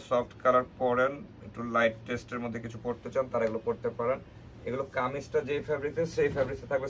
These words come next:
সালোয়ারের কাপড় same। এটা হচ্ছে কামিজ, side থেকে sleeve হবে, বডিতে print করা রয়েছে এবং এখানে embroidery work করা রয়েছে এবং কামিজের সাথে মিল করে কামিজের নিচের একটা panel দেওয়া রয়েছে, এখানেও embroidery করা রয়েছে একটু চওড়া করে। আর এটা হচ্ছে সালোয়ারের কাপড়টা দেখিয়ে দিচ্ছি, এটা হচ্ছে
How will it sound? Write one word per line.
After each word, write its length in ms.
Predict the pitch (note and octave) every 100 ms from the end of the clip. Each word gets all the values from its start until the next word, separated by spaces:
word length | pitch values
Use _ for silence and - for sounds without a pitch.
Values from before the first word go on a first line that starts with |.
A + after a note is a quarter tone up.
| -
সালোয়ারের 340 | B2 A2 F#2+
কাপড় 240 | F#2+ F2+ F#2
same। 160 | C3 A2+ E2+ - - - - - - - - - -
এটা 80 | A#2+
হচ্ছে 160 | B2+ B2+ C3+
কামিজ, 300 | B2 C3 -
side 180 | C#3+ A#2+ -
থেকে 180 | C3 B2
sleeve 320 | - B2+ B2 B2
হবে, 140 | A#2+ C#3
বডিতে 320 | B2 B2 - B2+ - -
print 220 | C3+ C3 B2
করা 140 | B2+
রয়েছে 280 | B2 B2+ - C#3
এবং 100 | B2 A#2+
এখানে 200 | B2+ B2 A#2+
embroidery 300 | A#2+ A#2+ A#2+
work 180 | A#2+ A2+
করা 100 | A#2
রয়েছে 160 | A#2 A#2+
এবং 100 | A#2+ -
কামিজের 320 | A#2+ B2 B2+
সাথে 180 | C3 B2+
মিল 240 | B2+ B2+ B2 -
করে 200 | C3+ C#3 C#3+ - - - - -
কামিজের 320 | C3 C3 C3
নিচের 320 | C3 - E3 D3
একটা 120 | D3 -
panel 200 | C#3 C3+
দেওয়া 140 | C3 C3
রয়েছে, 180 | C3+ C#3+
এখানেও 280 | B2+ C3+ C3+ C#3 A#2
embroidery 320 | A#2 A#2+ A#2+ B2
করা 140 | A2+
রয়েছে 220 | G#2 G2+ G2+
একটু 120 | -
চওড়া 240 | A#2+ A#2 A#2 B2
করে। 140 | C3+
আর 140 | D3 A#2 -
এটা 140 | A#2 B2+
হচ্ছে 220 | B2+ - D3 - - - - -
সালোয়ারের 320 | C#3+ C#3 C#3 C#3
কাপড়টা 240 | - C#3 C3
দেখিয়ে 180 | C3 C3
দিচ্ছি, 140 | D3 C3
এটা 100 | B2+
হচ্ছে 140 | B2